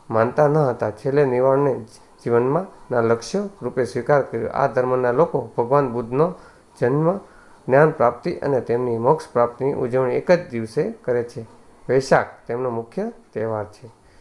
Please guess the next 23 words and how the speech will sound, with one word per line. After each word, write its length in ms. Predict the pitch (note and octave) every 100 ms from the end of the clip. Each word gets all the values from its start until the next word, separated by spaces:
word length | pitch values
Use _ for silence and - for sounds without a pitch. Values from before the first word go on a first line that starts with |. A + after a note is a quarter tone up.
| _ _ _ _ -
જૈન 260 | E3 G3 D#3
ધર્મ, 260 | A#2 A2+ A2 - -
જૈન 240 | A#2 A#2 A#2
ધર્મના 400 | A#2+ C3+ C#3+ B2+ - - - - _
ચોવીસમાં 480 | B2 B2 C3 C#3 C3+
તીર્થંકર 480 | D3 F#3+ - A#2+ A2 A2+ B2
વર્ધમાન 440 | A2 C3+ D3+ C3
મહાવીર 460 | A2 G#2+ A#2+ F3 F3+ - - - _ -
આ 180 | C#3+ E3
ધર્મની 460 | C3+ A#2 A#2 B2+
સ્થાપના 520 | E3+ - A2 G#2 D3 A3
કરી. 300 | - C#3+ G#2+
જૈન 440 | - - F3 G#3
શબ્દ 360 | - A#2+ - A2+ - - - B2+
જીના 280 | C#3+ G3 G3+ - - -
પરથી 340 | A#2 E3 A3 -
આવ્યો 280 | A#2 A2 G#2+ - _ - _ _
છે, 180 | - G#2+
જેનો 280 | A2+ B2 C3
અર્થ 200 | D3 D#3
થાય 180 | - A2
છે 160 | G#2+ A2+
વિજેતા. 560 | A2+ B2 D#3+ D#3 A2